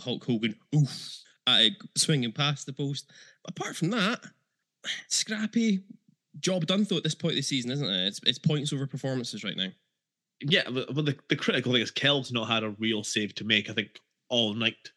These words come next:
Speaker 2: uh, as a matter of fact, bar maybe that effort from Murray in the first half. So you're
Speaker 1: Couple
Speaker 2: nervous just
Speaker 1: headers in the
Speaker 2: because
Speaker 1: second half that just looped into his arms.
Speaker 2: Yeah,
Speaker 1: Not much
Speaker 2: straight,
Speaker 1: else.
Speaker 2: straight, straight into him. You're nervous just because you know that the sheer amount of times that the ball goes in the box,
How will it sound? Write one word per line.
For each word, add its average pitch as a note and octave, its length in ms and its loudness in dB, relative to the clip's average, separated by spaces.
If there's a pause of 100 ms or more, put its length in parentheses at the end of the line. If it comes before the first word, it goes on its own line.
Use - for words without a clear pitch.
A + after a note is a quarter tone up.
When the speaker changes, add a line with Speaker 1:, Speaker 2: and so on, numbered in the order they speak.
(140)
Speaker 2:
uh, G#2 360 -6
as - 100 -12
a G2+ 60 -10
matter G2 240 -6
of - 60 -8
fact, - 680 -10 (160)
bar A2 220 2
maybe A2 240 0
that G#2+ 260 -2
effort - 300 -6
from A2 120 -8
Murray A2 220 0
in G#2 60 -4
the G2+ 60 -14
first G2 240 -6
half. G2 240 -8 (360)
So A#2+ 420 2 (440)
you're C#3+ 140 4
Speaker 1:
Couple F3+ 120 4
Speaker 2:
nervous D3+ 200 2
just A#2 80 6
Speaker 1:
headers A#2 220 2
in - 40 2
the C3+ 40 4
Speaker 2:
because - 80 0
Speaker 1:
second G2+ 280 0
half G2 360 -6
that G#2+ 120 2
just G2+ 160 -6
looped G2 220 -8
into F2+ 120 -4
his F#2 140 -8
arms. F#2 240 -6
Speaker 2:
Yeah, - 80 -2
Speaker 1:
Not G2+ 60 0
much - 160 0
Speaker 2:
straight, G#2+ 180 0
Speaker 1:
else. G#2 120 -6
Speaker 2:
straight, A2 300 2
straight G#2+ 240 0
into A2 200 0
him. F#2+ 100 -8
You're C3+ 160 4
nervous F#3+ 400 4
just C#3 200 2
because A#2+ 380 0
you B2 80 2
know C#3 260 2
that C3+ 220 -2
the B2 80 -6
sheer D3 280 4
amount B2 180 0
of A2+ 80 -4
times A#2 220 0
that - 60 -12
the G#2+ 60 -6
ball A2 200 2
goes A2 160 -2
in A2 60 -4
the G#2+ 60 -4
box, G2 300 -4